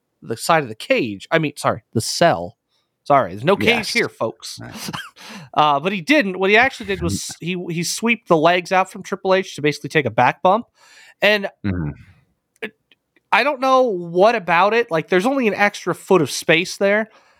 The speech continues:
Speaker 1: But Triple H was definitely not prepared <laughs> for that
Speaker 2: No.
Speaker 1: extra foot drop 'cause he fucking bodied <laughs> himself when he hit
Speaker 2: Yes.
Speaker 1: that. It was, like, you could
Speaker 2: Yes.
Speaker 1: tell when he hit, he was not, like, he just went,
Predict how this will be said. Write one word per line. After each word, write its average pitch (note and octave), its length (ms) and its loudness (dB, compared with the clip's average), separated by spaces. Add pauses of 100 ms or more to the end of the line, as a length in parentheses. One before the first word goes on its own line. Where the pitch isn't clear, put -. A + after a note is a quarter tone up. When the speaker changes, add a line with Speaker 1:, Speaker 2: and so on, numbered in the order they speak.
(200)
Speaker 1:
But E3 280 0
Triple C#4+ 340 -2
H A3 220 2
was D3 220 -4
definitely F#3+ 680 -2
not D#3+ 560 0
prepared D#3 720 0 (340)
<laughs> - 380 -8
for F#3 180 2
that F3 300 0
Speaker 2:
No. F3 60 4
Speaker 1:
extra F3+ 400 -4
foot - 360 -4
drop E3+ 400 4
'cause C#3 140 -8
he A3+ 200 -4
fucking F3 680 -2 (120)
bodied D3+ 440 2
<laughs> - 60 -18
himself - 760 -8
when E3 180 2
he E3 180 -4
hit D#3+ 220 0
Speaker 2:
Yes. - 320 -4 (840)
Speaker 1:
that. F3+ 120 4
It G#3+ 60 2
was, F3+ 200 -2
like, F3 240 2
you G#3+ 100 0
could G#3 140 0
Speaker 2:
Yes. D3+ 100 -14
Speaker 1:
tell A3+ 240 2
when G#3 140 -4
he F#3+ 120 -6
hit, G#3 280 2
he E3+ 180 -4
was F3+ 160 0
not, F3+ 300 2
like, D3+ 160 0
he F3+ 100 -4
just F3+ 140 -4
went, E3 280 2